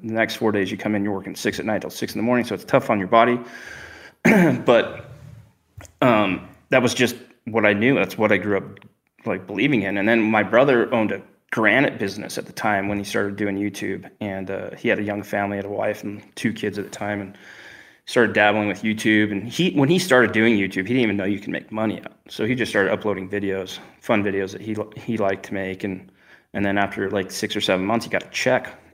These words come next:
in the mail. And, uh, can't remember exactly how he explained it, but it was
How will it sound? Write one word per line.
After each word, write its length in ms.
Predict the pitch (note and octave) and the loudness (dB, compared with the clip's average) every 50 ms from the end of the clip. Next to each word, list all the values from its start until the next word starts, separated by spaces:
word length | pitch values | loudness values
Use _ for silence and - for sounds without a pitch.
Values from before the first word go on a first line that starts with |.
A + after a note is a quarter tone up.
| - | -12
in 60 | A2 | -10
the 60 | G2 F2+ | -10 -6
mail. 440 | F#2+ G#2 B2+ B2 G2 - - G2+ G#2 | -4 -2 -2 0 -2 -4 -6 -12 -14
And, 280 | - G#2 G2+ G#2 G#2 G2+ | -14 -14 -12 -10 -8 -6
uh, 240 | G2+ G#2 G#2 G2 - - _ _ _ _ _ _ | -4 -4 -6 -6 -10 -14 _ _ _ _ _ _
can't 160 | - F#3+ F#3 | 0 2 4
remember 180 | D#3+ C3 B2+ A#2 | 4 6 4 4
exactly 400 | G#2+ G#2+ G#2+ G#2+ G#2 - A#2 G#2 | 4 2 2 2 2 2 2 0
how 140 | G#2 G2+ G2 | 2 2 0
he 80 | F#2+ | 0
explained 480 | F#2 F2+ - - - - A2 G2+ F#2+ F#2 | -4 -6 -10 -10 -8 -6 -6 -4 -4 -6
it, 100 | F#2 F2+ | -6 -6
but 140 | - G#2 G#2+ | -8 -6 -6
it 60 | G#2 | -6
was 260 | G#2 G2+ G2 F#2+ - | -6 -6 -8 -10 -14